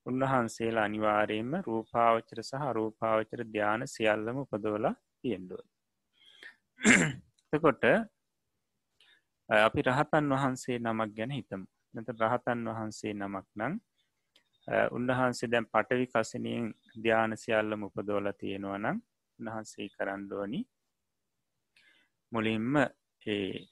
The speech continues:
අ, නිරෝධ සමාපත්තියට සම්වැදීම සඳහා මුලින්ම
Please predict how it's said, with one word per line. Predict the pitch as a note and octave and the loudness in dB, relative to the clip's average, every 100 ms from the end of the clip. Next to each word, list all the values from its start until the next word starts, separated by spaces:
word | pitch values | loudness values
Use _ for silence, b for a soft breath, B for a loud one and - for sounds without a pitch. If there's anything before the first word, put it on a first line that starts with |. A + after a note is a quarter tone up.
| _ _ _ _ _ _ - | _ _ _ _ _ _ -10
අ, | G2+ G2 - - _ B B | -6 -4 -6 -12 _ B B
නිරෝධ | - A2+ A2+ | -4 0 0
සමාපත්තියට | G#2+ A2+ G#2+ G#2+ - G#2 - G#2 | 0 -4 -2 -2 -2 -6 -6 -10
සම්වැදීම | G#2 - G#2+ G#2 G2 G2+ G2 | -8 -8 -4 -4 -4 -8 -10
සඳහා | - G2 G#2+ A#2 | -10 -10 -10 -10
මුලින්ම | G#2+ G2+ G2 | -8 -8 -8